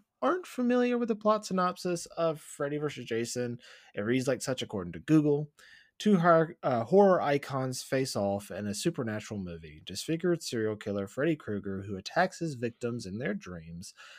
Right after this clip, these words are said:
has lost much of his power since citizens of his town have become less afraid of him. Uh, enlisting the help of fellow violent murderer Jason Voorhees, Freddy orchestrates a new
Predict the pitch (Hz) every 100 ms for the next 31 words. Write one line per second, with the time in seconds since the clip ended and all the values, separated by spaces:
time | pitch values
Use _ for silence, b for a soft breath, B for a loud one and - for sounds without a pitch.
0 | B 101 98 123 139 - 120 143 - 190
1 | 190 - - 104 101 98 - 98 87 -
2 | 127 143 147 143 85 87 101 - - 147
3 | 143 151 - b b b 117 104 117 -
4 | 131 123 101 113 131 123 - - 98 90
5 | 90 247 90 80 71 _ B B B B
6 | 87 82 - - 151 170 208 202 254 240
7 | 226 139 110 104 95 - 156 190 208 131
8 | 139 160 170 82 110 107 107 101 131 -
9 | 170 110 101 90 90 87 - - 160 175
10 | 175 - 254 214 - 202 196 - 117 104
11 | 120 220